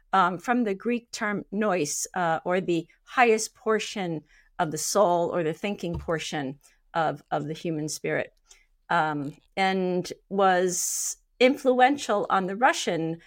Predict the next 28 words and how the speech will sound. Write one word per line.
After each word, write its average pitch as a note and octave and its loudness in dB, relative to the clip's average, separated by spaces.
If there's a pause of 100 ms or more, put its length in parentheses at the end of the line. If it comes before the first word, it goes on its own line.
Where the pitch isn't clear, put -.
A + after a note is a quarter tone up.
(100)
scientist, F3 -4
uh, D#3+ -2 (100)
Verdansky. F3 -2 (420)
Uh, F3 4
so B3+ 0
this C#4+ -2
noosphere E4 6
is B3 0
not, A#3+ 2 (400)
um, G3 2 (280)
only C4+ 6
with G#3+ 0
Teilhard, G#3+ 2
but G#3 2
it's A3+ -2
a G#3 -2
very A#3 2
interesting A3+ -2
level E3 0 (400)
of E3 2 (240)
thinking, A#3 0 (420)
thinking C#4+ 0
mind F#3+ -2
where F3+ -2
we F3 -2
find F3 -4
ourselves E3 -6
today, E3+ -4